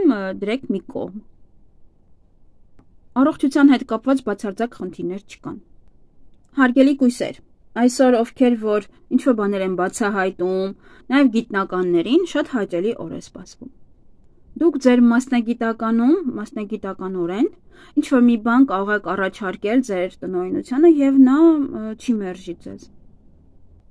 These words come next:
Եվ ուշադրություն դարձրեք ձեր առողջությանը, որպեսզի չմրսեք։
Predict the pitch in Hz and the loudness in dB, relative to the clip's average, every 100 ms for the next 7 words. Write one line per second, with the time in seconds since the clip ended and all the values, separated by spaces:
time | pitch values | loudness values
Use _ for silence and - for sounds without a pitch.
0 | - _ - 285 302 269 262 247 247 294 | -20 _ 0 2 2 2 0 0 2 6
1 | 254 220 - 262 247 240 220 226 240 240 | 6 4 0 0 2 0 -2 -4 -6 -4
2 | 190 175 - - _ - 220 220 - 262 | -4 -4 -8 -16 _ -10 -8 -8 -8 -6
3 | 247 214 - - | -6 -8 -14 -20